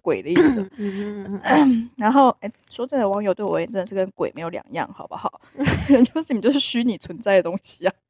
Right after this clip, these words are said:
Speaker 1: <laughs> 然后呢， <clears throat> 他就是表达就是想要认识嘛，然后我就觉得，因为我对于一个是你没有照片，基本上我对于这个人的说话方式，我可能就会比较，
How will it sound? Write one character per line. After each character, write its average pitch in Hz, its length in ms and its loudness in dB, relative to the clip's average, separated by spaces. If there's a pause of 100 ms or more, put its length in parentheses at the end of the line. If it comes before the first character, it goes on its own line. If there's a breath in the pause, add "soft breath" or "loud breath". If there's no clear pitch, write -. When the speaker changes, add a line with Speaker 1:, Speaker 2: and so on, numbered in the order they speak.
Speaker 1:
<laughs> 719 840 2
然 294 120 4
后 349 180 6
呢， 285 300 6 (500)
<clears throat> - 480 -20
他 277 340 6
就 269 80 2
是 277 80 4
表 196 180 2
达 180 160 4
就 240 140 4
是 247 80 6
想 208 180 -2
要 185 100 2
认 196 140 4
识 190 200 -6
嘛， - 180 -6 (360 soft breath)
然 262 120 4
后 240 80 8
我 180 80 4
就 214 460 6 (640)
觉 190 160 6
得， 190 380 6
因 214 80 2
为 247 100 8
我 196 140 6
对 202 260 4
于 175 380 0 (560)
一 190 140 -12
个 208 180 2
是 196 520 0 (540)
你 190 120 -6
没 202 100 -2
有 202 140 2
照 175 300 2
片， 175 280 -2
基 202 120 -10
本 196 120 -8
上 240 140 0
我 143 80 -2
对 180 240 -4
于 143 40 -8
这 190 140 -10
个 143 120 -6
人 104 160 -6
的 98 220 -8
说 175 180 -2
话 190 120 0
方 175 160 -10
式， 175 180 -10
我 143 100 -6
可 - 140 -16
能 - 120 -14
就 180 140 -6
会 208 100 -4
比 - 120 -12
较， 147 360 -6